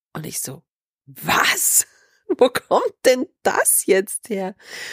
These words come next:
Dann habe ich irgendwie rausbekommen, dass sie im Kindergarten grad ganz viel mit den Burschen spielt und die ihr verklickert haben, dass Frauen nicht so schnell sind wie Männer.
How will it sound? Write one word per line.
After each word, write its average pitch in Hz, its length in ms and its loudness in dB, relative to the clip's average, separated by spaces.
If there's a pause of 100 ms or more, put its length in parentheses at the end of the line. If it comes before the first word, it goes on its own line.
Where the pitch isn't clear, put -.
(360)
Dann 226 180 -4
habe 190 160 -2
ich 214 60 0
irgendwie 214 240 2
rausbekommen, 202 760 2
dass 202 220 -2
sie 220 160 -2
im 190 120 -2
Kindergarten 214 760 0
grad - 280 -2
ganz 202 260 0
viel 196 260 0
mit 190 220 0
den 170 460 -2
Burschen - 420 0
spielt - 580 4 (960)
und 226 480 2
die 226 280 2
ihr 226 300 6
verklickert - 580 0
haben, 226 280 2
dass 214 160 0
Frauen 180 320 0
nicht 208 180 -2
so - 80 -2
schnell - 240 0
sind 226 200 0
wie 262 60 6
Männer. 196 420 2